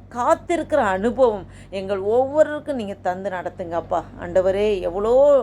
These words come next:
அப்பா, வேலை ஸ்தலத்தில் ஆண்டவரே, எவ்வளோ நாங்கள் ஆண்டவரே, சூழ்நிலைகள் வாழ்க்கையில் ஆண்டவரே, பிஸி சிட்யுவேஷன் இருந்தாலும் ஆண்டவரே, உமக்கென்று நேரத்தை ஒதுக்கி உம்முடைய பாதபடியில் அமர்ந்திருக்கிற பாக்கியம் ஆண்டவரே,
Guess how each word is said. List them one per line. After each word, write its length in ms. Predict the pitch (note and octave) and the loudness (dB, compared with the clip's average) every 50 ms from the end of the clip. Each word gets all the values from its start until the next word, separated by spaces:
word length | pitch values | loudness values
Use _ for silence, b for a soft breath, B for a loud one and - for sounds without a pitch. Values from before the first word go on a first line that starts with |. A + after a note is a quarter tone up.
| - - - - - | 0 -4 -16 -20 -20
அப்பா, 220 | - - - G3 G3+ | -14 -8 -6 -4 -4
வேலை 280 | G3 F3 F#3 F#3 F#3+ G3 F#3 | -4 -2 -4 -4 -4 -6 -8
ஸ்தலத்தில் 460 | - - G#3 G3+ A3 A3+ A3+ B3 A3 G3+ B B B B B - F#3+ | -8 -6 -4 -4 -4 -4 -4 -4 -4 -4 B B B B B -4 -4
ஆண்டவரே, 400 | G3 G3 G3+ G3+ G3+ G3+ G#3+ G#3+ G#3 G3 F#3+ | 0 4 4 4 4 4 2 0 0 0 -2
எவ்வளோ 240 | F#3+ G3 A3+ A3+ A#3+ B3+ C4 C4+ C4+ | -2 -2 -2 0 2 4 2 2 2
நாங்கள் 280 | C4 A3+ G#3 G3 G3 F#3+ F#3+ F#3 | -2 -4 -2 -2 0 0 0 0
ஆண்டவரே, 420 | F#3 G3 G3+ G#3 G3+ G3 G3 G3+ G3+ G3+ | 0 -2 -2 -2 -2 -2 -2 -4 -4 -6
சூழ்நிலைகள் 720 | G3+ - - G#3+ G#3+ G#3 G#3+ G#3 G3 G3+ F#3+ G3 G3+ F#3+ F3 F3+ | -6 -6 -6 -6 -4 -4 -4 -2 -2 -2 -2 -2 -2 -2 0 2
வாழ்க்கையில் 360 | F#3+ G#3 G#3+ G#3 A#3 A3 G3 F3+ B B B B - | 2 2 0 0 -2 -4 -4 -4 B B B B -10
ஆண்டவரே, 320 | - G3+ G3+ A3 G#3+ A3+ A3+ G#3+ F3 | -6 -2 0 0 2 2 0 0 -2
பிஸி 220 | F3+ G#3+ G#3+ - B3 - - | -4 -4 -4 -4 -6 -6 -6
சிட்யுவேஷன் 440 | G#3+ - A#3+ A#3+ A#3 A3+ - G#3 G3 | -8 -4 -2 0 0 0 -2 -4 -2
இருந்தாலும் 460 | F#3+ B3 A#3 A#3+ A#3+ A3 G3 F3+ E3+ | 0 0 2 2 0 0 0 -2 -4
ஆண்டவரே, 480 | F3 F#3 F#3 G3+ G3 G3 G3 G#3 A3 A3+ A3+ G#3+ F3+ - - F3 G3+ | -4 -2 0 0 0 0 0 0 0 0 0 -2 -4 -8 -10 -8 -2
உமக்கென்று 580 | A3 C4 C#4 C#4 - - D4+ C#4+ C#4 C4+ C4+ A3+ G#3+ | 2 2 2 2 0 0 0 0 0 -2 -4 -2 0
நேரத்தை 380 | G3 G3 G3+ G#3 G3+ - G3+ F3+ E3 E3 F#3+ | 0 0 0 0 -2 -4 -6 -4 -2 -2 0
ஒதுக்கி 340 | G3+ G#3 A#3 - - G3 E3+ B B B B B B B - | 0 0 -2 -4 -6 -10 -10 B B B B B B B -12
உம்முடைய 320 | F3+ G3 A3+ B3+ A#3+ A#3+ A#3 - - | -6 -4 0 2 2 0 0 0 0
பாதபடியில் 720 | A#3 A3+ A#3 C4 C#4 C4+ C#4 B3 B3+ A3+ G#3+ G#3+ G3+ F#3+ F3+ - - - - - F#3+ | 2 2 4 4 4 4 2 2 2 0 0 0 -2 -2 -4 -6 -10 -12 -10 -6 -6
அமர்ந்திருக்கிற 760 | G#3 G#3+ B3 C4 C4 A#3 A#3+ A#3+ G#3+ G#3 - - G3 G3 F3+ E3+ D#3+ - - | -4 -2 -2 -2 -2 0 -2 -2 -2 -4 -4 -2 0 0 0 0 -2 -4 -2
பாக்கியம் 540 | E3+ G3 G#3+ G#3+ - - - G3+ F#3 - - - - | 0 2 2 0 -2 -6 -8 -6 -6 -6 -10 -14 -14
ஆண்டவரே, 420 | E3 E3 F#3+ F#3 F#3 F#3 F#3+ F#3+ | -6 -4 -2 0 0 0 0 -2